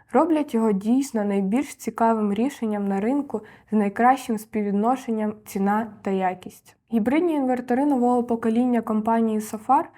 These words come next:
працюють з високовольтними акумуляторами, зокрема Pylon Tech H сорок вісім нуль п'ятдесят або власними B T S п'ять К. Можуть об'єднуватися в паралельну роботу з іншими моделями свого типу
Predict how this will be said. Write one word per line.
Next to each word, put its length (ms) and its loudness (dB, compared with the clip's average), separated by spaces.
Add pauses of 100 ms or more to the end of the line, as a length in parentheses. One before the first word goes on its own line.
(240)
працюють 480 0
з 40 -16
високовольтними 960 0
акумуляторами, 920 -2 (320)
зокрема 560 4
Pylon 380 2
Tech 380 -2 (280)
H 420 0
сорок 340 -2
вісім 320 0
нуль 140 2
п'ятдесят 720 -2 (420)
або 320 6
власними 600 4
B 320 0
T 120 4
S 120 -2
п'ять 360 -2
К. 240 -2 (540)
Можуть 360 4
об'єднуватися 720 2
в 40 -4
паралельну 600 2
роботу 440 2
з 160 -6
іншими 460 2
моделями 560 2
свого 340 -2
типу 440 -2